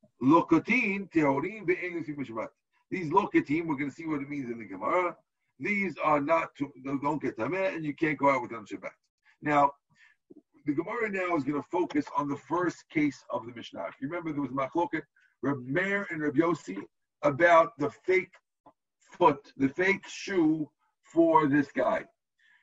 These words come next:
According to the, our, according to our version of the Mishnah, Reb Meir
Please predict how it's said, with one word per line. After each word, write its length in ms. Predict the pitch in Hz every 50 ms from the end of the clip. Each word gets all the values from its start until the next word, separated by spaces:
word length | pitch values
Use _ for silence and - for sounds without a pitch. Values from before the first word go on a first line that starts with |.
| _ _ _ -
According 360 | - - - 190 214 220 220 196
to 200 | 180 165 156 170
the, 80 | - - -
our, 320 | 165 170 180 - - 240 - -
according 400 | 175 - - 202 226 240 240 214
to 220 | 196 196 180 - -
our 320 | 156 170 175 170 170 160 143
version 440 | 117 135 147 151 151 - 131 131 131
of 160 | 131 131 110
the 80 | 117 120
Mishnah, 420 | 131 143 139 - - - - - - _ _ _ _ _ _ _ -
Reb 220 | - 147 160 156
Meir 520 | 151 165 190 220 226 226 208 185 170 165